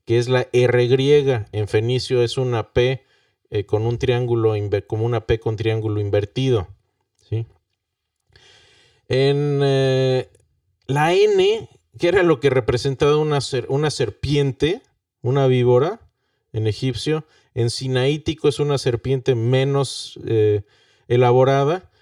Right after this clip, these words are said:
En fenicio ya es nada más un, eh,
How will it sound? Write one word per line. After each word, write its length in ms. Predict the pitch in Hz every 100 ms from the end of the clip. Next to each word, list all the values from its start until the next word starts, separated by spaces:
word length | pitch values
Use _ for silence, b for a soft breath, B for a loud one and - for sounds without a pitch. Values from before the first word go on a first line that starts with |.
| _ -
En 140 | 135
fenicio 580 | 151 170 202 - 170 170
ya 300 | 139 160 170
es 100 | 147
nada 220 | 160 151
más 280 | 151 147 -
un, 300 | 156 143 - _ _ _ _
eh, 720 | 117 117 - - - - -